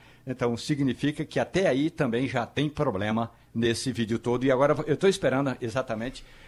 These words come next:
o presidente já retornou a Brasília, e até agora não se manifestou sobre isso. A nossa reportagem,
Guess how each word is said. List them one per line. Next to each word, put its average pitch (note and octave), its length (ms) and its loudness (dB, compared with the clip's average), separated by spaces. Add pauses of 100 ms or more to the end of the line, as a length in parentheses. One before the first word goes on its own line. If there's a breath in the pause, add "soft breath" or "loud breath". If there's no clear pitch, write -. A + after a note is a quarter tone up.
(120)
o C#3 140 0
presidente A2+ 480 -2
já A2+ 120 2
retornou G#2 460 0
a G#2+ 60 4
Brasília, C#3 600 2 (540 soft breath)
e B2 100 0
até B2 200 2
agora C3+ 540 2
não B2+ 200 2
se C3+ 160 -2
manifestou B2+ 540 -2
sobre A#2 260 0
isso. - 200 -4
A C3 100 0
nossa A3+ 340 2
reportagem, G#2+ 720 -2